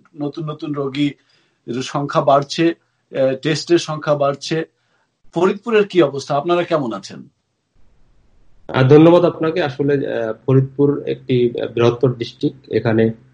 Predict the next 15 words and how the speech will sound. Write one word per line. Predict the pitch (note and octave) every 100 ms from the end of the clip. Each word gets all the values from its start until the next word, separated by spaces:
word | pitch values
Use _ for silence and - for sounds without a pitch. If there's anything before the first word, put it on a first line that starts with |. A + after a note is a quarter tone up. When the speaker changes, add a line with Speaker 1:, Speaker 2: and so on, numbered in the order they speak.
| _ _ _
Speaker 2:
আহ, | A2 A2 A2
নয়টি | A2+ B2+ C3+ C3+ C3
থানা, | B2+ A#2+
আহ, | C3 F#3+ - _ _ _ _ _ _ _ A2 A2 G#2 - -
নিয়ে | - A#2+ A#2+
এই | A#2
ডিস্ট্রিক্টটা। | A#2 A2 - A#2+ A#2+ A2 G#2+ - _ _ _ _ _ - - _ _ -
আসলে, | A#2 C#3 D3 C#3+
আহ, | C#3+ - - - - _ _ _ _ _
আমাদের, | B2 A#2+ B2+ C#3 C#3 C3+
আহ, | C3 - - -
আজকে | D3 - F3
পর্যন্ত | E3+ E3+ E3 D#3+
এই | F#3 D3 C#3 C3+
ফরিদপুরে | C3 C3+ - D3 D3+ D3+